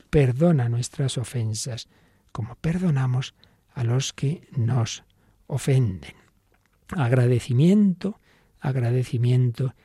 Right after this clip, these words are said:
y enmendar el mal mediante el amor, consumirlo sufriendo. Podemos recordar también aquí que San Ignacio de Loyola, gran converso, que se dio cuenta,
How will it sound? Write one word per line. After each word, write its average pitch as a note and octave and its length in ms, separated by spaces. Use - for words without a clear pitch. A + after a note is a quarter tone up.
y - 140
enmendar A2 640
el E3 160
mal D#3 440
mediante F3 580
el A3 100
amor, F3+ 420
consumirlo C3 800
sufriendo. - 520
Podemos F#3+ 300
recordar C3+ 340
también B2 380
aquí C#3+ 260
que A2 240
San G#2+ 180
Ignacio A#2+ 440
de G#2+ 100
Loyola, B2+ 400
gran A2 260
converso, B2 680
que - 140
se A2+ 140
dio A2 160
cuenta, C3+ 640